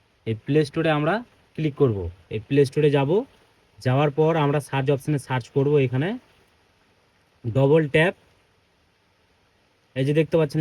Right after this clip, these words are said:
লেখাটা, simply ভাবে আপনারা এই লেখাটা লিখবেন, double tap to screen lock। এই যে দেখতে পাচ্ছেন, এটার উপরে ক্লিক করবেন। ক্লিক করার পর আপনাদের সামনে কিন্তু অনেকগুলো অ্যাপ্লিকেশন চলে আসবে।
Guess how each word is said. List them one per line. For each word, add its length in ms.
লেখাটা, 300
simply 300
ভাবে 200
আপনারা 220
এই 140
লেখাটা 340
লিখবেন, 260
double 340
tap 140
to 80
screen 300
lock। 140
এই 80
যে 140
দেখতে 220
পাচ্ছেন, 260
এটার 220
উপরে 160
ক্লিক 280
করবেন। 240
ক্লিক 280
করার 280
পর 180
আপনাদের 340
সামনে 280
কিন্তু 220
অনেকগুলো 360
অ্যাপ্লিকেশন 480
চলে 200
আসবে। 240